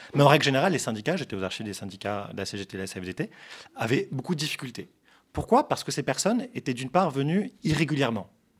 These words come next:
Et j'essaierai de vous expliquer pourquoi ils étaient venus régulièrement. D'autre part, beaucoup d'entre eux, alors peut-être que parmi vous, il y a des Portugais,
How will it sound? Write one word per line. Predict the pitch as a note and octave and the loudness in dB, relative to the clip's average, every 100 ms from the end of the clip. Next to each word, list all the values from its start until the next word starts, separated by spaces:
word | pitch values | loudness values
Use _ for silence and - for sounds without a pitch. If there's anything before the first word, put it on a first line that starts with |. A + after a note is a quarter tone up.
| _ G#2+ | _ -6
Et | |
j'essaierai | G2+ - A2+ | -4 -2 -2
de | |
vous | A2 | -2
expliquer | A2 - A#2 | -4 -6 -8
pourquoi | - - - D3 - - - _ | -10 -6 -2 -2 -6 -20 -20 _
ils | G#2+ | -6
étaient | G2+ G#2 | -4 -6
venus | A#2 | -4
régulièrement. | G#2+ G2 F#2 F#2 F2 - - - _ | -6 -8 -10 -10 -14 -18 -20 -20 _
D'autre | A#2 - - | -4 2 2
part, | G#3+ | 2
beaucoup | D#3 - | 0 -2
d'entre | D3+ C3 - | -2 0 -2
eux, | C#4 - | -2 0
alors | A2+ | 0
peut-être | - B2 D#3+ | 2 0 0
que | - | 2
parmi | A#2 A2+ A2+ | 0 0 0
vous, | C3 D#3 | 0 0
il | |
y | G2+ | 0
a | |
des | F#2 | -2
Portugais, | G#2 - G#2 G3+ | -6 -8 -6 -6